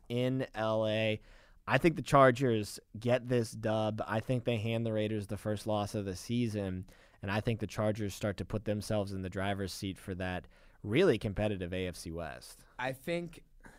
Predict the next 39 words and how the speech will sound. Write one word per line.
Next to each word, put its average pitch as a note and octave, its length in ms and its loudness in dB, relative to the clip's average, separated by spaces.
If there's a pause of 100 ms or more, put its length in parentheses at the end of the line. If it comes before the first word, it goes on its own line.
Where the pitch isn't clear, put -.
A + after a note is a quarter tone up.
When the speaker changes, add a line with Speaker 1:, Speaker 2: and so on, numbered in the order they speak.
(460)
Speaker 2:
here, D#3+ 380 -4
here's D#3+ 260 -2
my C3 220 0
problem G#2 340 -8
with G#2 80 -2
Speaker 1:
You E3+ 80 4
Speaker 2:
it. G#3 60 0
Speaker 1:
took G3 160 4
the D3+ 80 4
Raiders D3 320 6
in A#2 40 -4
the A2 60 -2
triple A2 280 0
play, E2+ 340 -6
so - 100 -10
you're A#2 200 -2
looking B2+ 280 -2
at G#2 80 -6
the G2+ 100 -8
Raiders G2+ 360 -2
here G2 160 -4
to F#2+ 60 -4
at - 40 -2
Speaker 2:
Well, D#3 100 2
I F3+ 40 4
Speaker 1:
least G3 120 0
Speaker 2:
took A#3+ 140 2
the G#3 60 2
Speaker 1:
cover. F#3 140 2
Speaker 2:
points. B2+ 440 -4
I, C#3 180 -2
I C3 40 4
Speaker 1:
Right, B2 160 6
Speaker 2:
didn't G3+ 160 0
Speaker 1:
so G3 100 0
Speaker 2:
necessarily A#2+ 380 6
take E3 180 -6
the D3 80 -8
win. C#3 520 -6